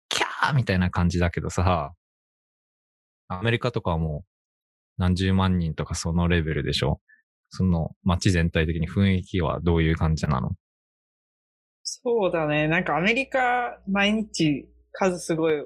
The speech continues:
Speaker 2: 多いし、なんか、こんなこと言ったら本当悪いんだけど、麻痺しちゃってるから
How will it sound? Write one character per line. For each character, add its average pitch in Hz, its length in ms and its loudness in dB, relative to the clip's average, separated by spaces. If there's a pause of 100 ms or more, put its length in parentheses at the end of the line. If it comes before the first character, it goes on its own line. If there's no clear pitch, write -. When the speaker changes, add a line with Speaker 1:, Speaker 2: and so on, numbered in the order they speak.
(260)
Speaker 2:
多 160 220 0
い 151 220 -2
し、 147 520 -2 (440)
な 165 80 2
ん 156 60 0
か、 - 40 -12 (680)
こ 226 60 -2
ん 240 60 0
な 277 100 0
こ 294 60 0
と - 80 -2
言 202 100 -2
っ - 20 -16
た 175 100 0
ら 170 40 -2
本 165 140 -4
当 175 80 0
悪 175 160 2
い - 20 -2
ん 160 60 -2
だ 151 60 -2
け 156 60 -2
ど、 143 60 0
麻 196 160 2
痺 269 160 -2
し - 160 -4
ち - 80 -2
ゃ 147 60 2
っ - 100 -6
て 151 100 -2
る 135 120 -2
か 135 120 -2
ら 135 400 -2